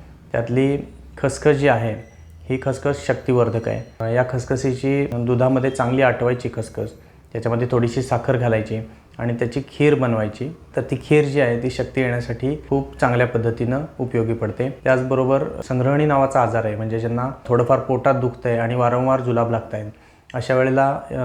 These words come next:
ही खीर घेतली किंवा खसखसीचा वापर केला, तर हे जुलाब थांबण्यासाठी मदत होते. त्याचबरोबर ज्यांना कोरडा खोकला आहे किंवा खोकल्याची ढास आहे, तर तीसुद्धा याच्याने थांबते. लहान मुलांमध्ये, विशेषतः सहा महिन्याच्या नंतर जेव्हा,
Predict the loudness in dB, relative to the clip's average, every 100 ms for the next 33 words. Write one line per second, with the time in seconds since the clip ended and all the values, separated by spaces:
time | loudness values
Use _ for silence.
0 | 0 0 -2 -2 2 2 2 0 -2 -2
1 | -2 -4 -4 -4 -4 -2 -2 0 2 2
2 | 0 -2 -2 -2 -6 -14 -20 _ -6 -2
3 | -2 0 2 2 0 -2 -2 -4 -4 -4
4 | -4 -6 -6 -8 -10 -12 -20 _ -2 0
5 | 2 2 2 2 0 0 0 2 2 2
6 | -2 0 -2 -2 -6 -6 -6 -4 -2 -2
7 | -2 -2 -4 -8 -10 -18 -16 -8 -4 -2
8 | 0 2 4 2 0 -4 -4 -6 -6 -6
9 | -6 -2 0 2 4 4 4 2 2 0
10 | 0 -4 -2 -2 0 -2 -4 -2 2 2
11 | 2 2 0 0 0 -2 0 0 -2